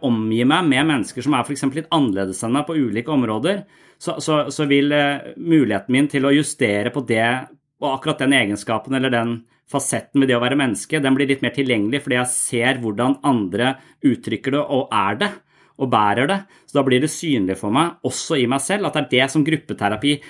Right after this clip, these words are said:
også har, er en viktig funksjon i gruppeterapi, at jeg hele tiden kan speile meg i andre som er på et annet sted i utviklinga på ulike områder. Eh, enten det gjelder det relasjonelle, eller det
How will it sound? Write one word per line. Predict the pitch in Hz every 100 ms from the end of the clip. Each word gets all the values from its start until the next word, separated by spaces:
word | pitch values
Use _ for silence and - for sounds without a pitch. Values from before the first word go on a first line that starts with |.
| - _ _ -
også | - 151
har, | 131 117 120
er |
en | 127 143
viktig | - 117 120 120 _ _ -
funksjon | 147 139 131 120 127
i | 156
gruppeterapi, | 151 110 104 104 170
at | 151 131
jeg | 127 135 - -
hele | 123 117
tiden | 117 123
kan | 143
speile | - - 160 113 92 104
meg | 143 - 127
i | 139
andre | 143 104 90 135 156
som | - 147 123 -
er | 113 110
på | 147
et | 139 - 135
annet | 104 123 -
sted | 113 131 127 - _ _ _
i | - 135
utviklinga | 107 - 104 117 120 123
på |
ulike | 139 113 98 104 -
områder. | 131 107 98 120 190 - _ _ _ _ _ _ -
Eh, | 139 131 123 127 127 -
enten | 139 -
det | 139
gjelder | 110 113
det | 123 117
relasjonelle, | 104 113 - 123 120 123 123
eller | 123
det | 123